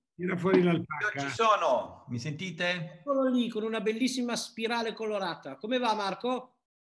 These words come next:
Speaker 2: Buongiorno a tutti, molto bene, molto
Speaker 1: Oh,
Speaker 2: bene.
Speaker 1: eccolo Marco, non potevi essere che così.
Speaker 3: Puoi, puoi spiegare ai nostri ospiti chi sei, Marco Morosini?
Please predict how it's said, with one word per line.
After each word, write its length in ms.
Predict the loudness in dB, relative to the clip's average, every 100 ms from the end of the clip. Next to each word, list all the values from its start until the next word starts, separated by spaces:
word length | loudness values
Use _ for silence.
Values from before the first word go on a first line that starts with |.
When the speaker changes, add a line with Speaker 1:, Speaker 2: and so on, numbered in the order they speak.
| _
Speaker 2:
Buongiorno 520 | -10 -6 -2 0 0
a 60 | -2
tutti, 280 | -4 -4 0
molto 320 | 0 0 -2
bene, 500 | -2 -2 0 -2 -4
molto 160 | -4 0
Speaker 1:
Oh, 140 | 2
Speaker 2:
bene. 120 | 2 0
Speaker 1:
eccolo 560 | -4 -14 -8 -4 -4
Marco, 600 | -2 0 0 -2 -4 -4
non 100 | -4
potevi 360 | -8 -6 -4 -4
essere 280 | -6 -8 -10
che 160 | -10
così. 680 | -10 -10 -6 -4 -4 -6 -12 _ _ _ _ -6
Speaker 3:
Puoi, 180 | -4 -4 -4
puoi 160 | 0 2
spiegare 340 | 2 4 4
ai 80 | 4
nostri 260 | 2 2 2
ospiti 360 | 2 0 -4
chi 100 | -2
sei, 340 | -2 0 2 2
Marco 280 | 0 -4 -4
Morosini? 600 | -4 -2 -2 0 -2